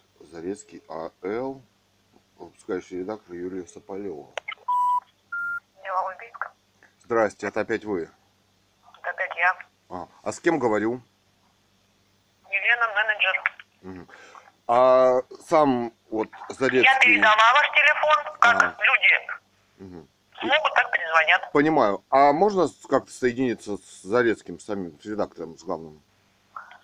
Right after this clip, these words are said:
Speaker 2: Я скинула ваш телефон. Там люди разберутся, кто к вам отзвонится.
Speaker 1: Мгм.
Speaker 2: Хорошо?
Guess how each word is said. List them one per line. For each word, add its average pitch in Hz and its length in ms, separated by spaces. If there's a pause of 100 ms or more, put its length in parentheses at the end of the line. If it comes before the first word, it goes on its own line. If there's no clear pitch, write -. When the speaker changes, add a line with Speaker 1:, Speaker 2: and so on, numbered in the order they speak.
(240)
Speaker 2:
Я - 160 (120)
скинула 269 480
ваш 180 200 (100)
телефон. 202 480 (200)
Там 180 200
люди 214 220
разберутся, 247 580 (180)
кто - 380
к 175 60
вам 185 220
отзвонится. 156 800
Speaker 1:
Мгм. 101 280
Speaker 2:
Хорошо? 202 440